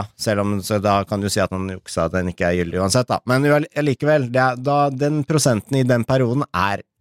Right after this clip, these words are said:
ikke spesielt bra. Før det hadde jo Haaland en ganske god statistikk, og som jeg har nevnt her før, jeg liker ikke, eh, straffeteknikken til Haaland som en, eh,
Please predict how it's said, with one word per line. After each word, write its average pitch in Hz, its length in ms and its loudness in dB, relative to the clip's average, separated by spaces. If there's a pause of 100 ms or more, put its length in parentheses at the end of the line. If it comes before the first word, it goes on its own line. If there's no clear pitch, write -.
(100)
ikke - 180 -6
spesielt 104 360 0
bra. 101 140 2
Før 139 220 2
det 151 120 4
hadde 135 200 0
jo 123 80 2
Haaland 98 240 2
en 110 160 -2
ganske 104 240 -8
god 98 120 -2
statistikk, - 380 -2
og 127 120 0
som 131 180 2
jeg 123 80 4
har 127 320 0
nevnt 117 260 -4
her 120 80 -2
før, 165 220 0
jeg 113 300 0 (340)
liker 117 380 0
ikke, 156 260 0 (240)
eh, 135 200 4
straffeteknikken 117 1200 -2
til 120 380 2 (340)
Haaland 165 320 2
som 151 200 0
en, 143 200 2
eh, 135 420 2